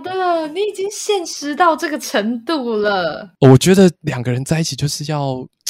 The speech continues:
Speaker 2: 磨合啊什么的啊，然后我觉得除非你们是很好的 teammate，就是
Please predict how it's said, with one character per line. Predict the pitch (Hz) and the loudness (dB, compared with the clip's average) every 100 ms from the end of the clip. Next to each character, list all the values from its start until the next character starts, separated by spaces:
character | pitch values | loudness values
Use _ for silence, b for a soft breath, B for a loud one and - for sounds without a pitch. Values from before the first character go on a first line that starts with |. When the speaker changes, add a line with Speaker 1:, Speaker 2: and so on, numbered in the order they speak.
| - | -10
Speaker 2:
磨 | - 117 120 | -6 0 2
合 | 143 127 110 113 | 2 0 0 0
啊 | 113 113 | -2 -4
什 | 117 104 | -4 -6
么 | 95 | -6
的 | 95 92 | -2 0
啊， | 90 95 | 0 0
然 | 165 | 2
后 | |
我 | 143 | 2
觉 | 131 135 | 2 2
得 | 127 - b b b b b _ | 0 -4 b b b b b _
除 | - 139 | 0 4
非 | 165 | 6
你 | 170 | 6
们 | 110 | 2
是 | 98 - 131 123 | 0 0 4 4
很 | 110 | 2
好 | 107 101 | 0 0
的 | 92 | 0
teammate， | - 101 104 101 - - _ _ _ | -2 -2 2 0 0 -14 _ _ _
就 | - | -6
是 | 120 117 107 | 0 0 0